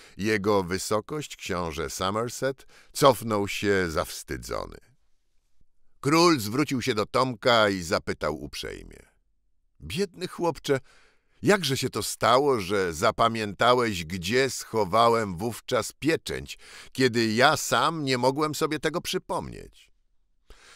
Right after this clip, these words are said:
"Ach, królu mój, to bardzo proste,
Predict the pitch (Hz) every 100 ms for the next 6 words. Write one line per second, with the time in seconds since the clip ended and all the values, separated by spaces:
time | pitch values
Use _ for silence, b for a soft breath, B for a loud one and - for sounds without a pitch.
0 | B 170 - - - - 208 226 180 165
1 | 156 - 196 170 220 214 233 - 269 -
2 | - 64